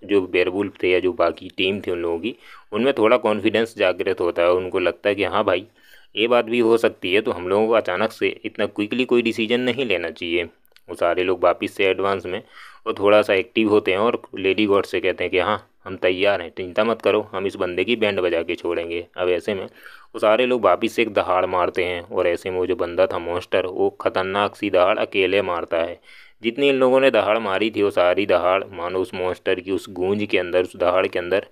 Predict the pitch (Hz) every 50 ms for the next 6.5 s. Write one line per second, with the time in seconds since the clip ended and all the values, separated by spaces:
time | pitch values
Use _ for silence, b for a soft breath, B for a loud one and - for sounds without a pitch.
0 | _ - 95 90 90 98 110 107 104 98 98 101 95 87 95 98 98 95 87 -
1 | - 90 90 104 - b b b b b b b b b - 117 120 127 135 135
2 | 127 113 107 110 110 107 104 107 107 101 101 - 104 87 - 107 98 101 98 95
3 | 92 87 98 95 87 - 98 85 104 98 92 - 98 98 98 95 - 98 - 107
4 | 90 90 90 90 90 98 104 110 104 98 92 90 104 117 123 107 - - 104 98
5 | 98 92 101 98 104 101 - 101 90 90 85 82 85 85 92 87 - 92 85 82
6 | - 92 82 87 85 - - 85 82